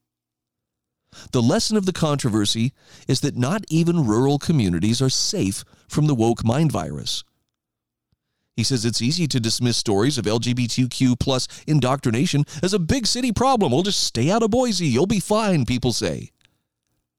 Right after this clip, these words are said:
Yet the sanctioning of Travis Lohr is proof that, that if this is not in your community now, it will be soon.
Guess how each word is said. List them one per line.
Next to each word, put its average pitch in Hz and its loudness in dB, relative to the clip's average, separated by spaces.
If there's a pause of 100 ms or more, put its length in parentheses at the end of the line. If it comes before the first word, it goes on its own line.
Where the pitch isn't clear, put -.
(360)
Yet 147 0
the 151 0
sanctioning 202 0
of 143 0
Travis 156 -2
Lohr 160 2 (220)
is 165 0
proof 208 0
that, 117 0 (520)
that 151 0
if 147 0
this 202 0
is 165 -2
not 135 2
in 202 4
your 190 4
community 175 2
now, 147 2 (440)
it 151 0
will 123 4
be 120 0
soon. 85 -4